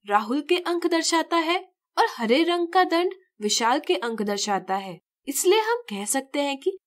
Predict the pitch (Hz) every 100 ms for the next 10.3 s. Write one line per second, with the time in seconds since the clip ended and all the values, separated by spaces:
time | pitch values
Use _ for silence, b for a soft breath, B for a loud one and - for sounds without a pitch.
0 | _ 202 202 196 311 359 370 427 226 190
1 | 196 233 285 285 277 277 294 294 294 320
2 | 359 _ _ 302 - 466 - 214 214 -
3 | 285 277 294 - _ - 247 269 403 480
4 | 330 226 254 240 240 240 262 302 - _
5 | 185 180 208 240 381 - - 392 233 -
6 | 208 226 - 381 370 285 302 - 208 208
7 | 202 220 339 453 359 240 214 214 208 185
8 | 190 180 175 156 - _ _ _ _ _
9 | _ _ _ 208 208 - 302 320 339 339
10 | 330 311 359